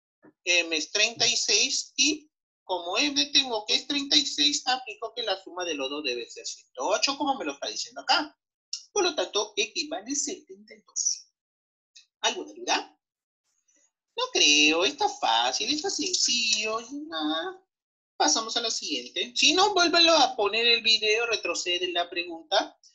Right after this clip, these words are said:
Fíjate cómo lo he hecho, ¿ya? Nada más. Como conté que n vale cinco, lo aplico la fórmula. Yo sé que cada ángulo vale ciento ocho. Tiene ciento ocho, ciento ocho, ciento ocho, ciento ocho, ciento ocho.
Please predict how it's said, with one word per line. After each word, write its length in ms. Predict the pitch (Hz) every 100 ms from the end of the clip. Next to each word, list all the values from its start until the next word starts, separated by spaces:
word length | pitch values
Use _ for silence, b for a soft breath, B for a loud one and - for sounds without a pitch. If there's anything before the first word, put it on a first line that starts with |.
| b _
Fíjate 440 | - 190 185 175 151
cómo 320 | 160 156 160
lo 180 | 165 165
he 100 | 165
hecho, 460 | 170 208 233 - _ _ _ _ -
¿ya? 460 | 127 127 165 302 _ _ _ _ _ _ _ _ _ _ _ -
Nada 280 | 185 180
más. 580 | 175 208 - - - - _ _ _ _ _ _
Como 320 | - 160 165 165
conté 400 | 165 170 220 226
que 160 | 190
n 160 | 190 180
vale 320 | 170 165 165
cinco, 420 | - 196 185 240
lo 140 | 247 175
aplico 400 | 151 147 151 151
la 160 | 139
fórmula. 580 | - 165 165 175 196 294 262
Yo 120 | 370
sé 220 | 359 302
que 140 | - -
cada 300 | 247 247 254
ángulo 200 | 233 190
vale 220 | 190 185
ciento 400 | 175 151 - -
ocho. 140 | - - _ _
Tiene 180 | - -
ciento 320 | - - 180
ocho, 320 | 220 220 202 185
ciento 440 | 190 190 - 190
ocho, 220 | 214 190
ciento 400 | 175 - 120 151
ocho, 240 | 185 190 180
ciento 360 | - 117 - 151
ocho, 240 | 190 156
ciento 440 | 151 - - - _
ocho. 140 | -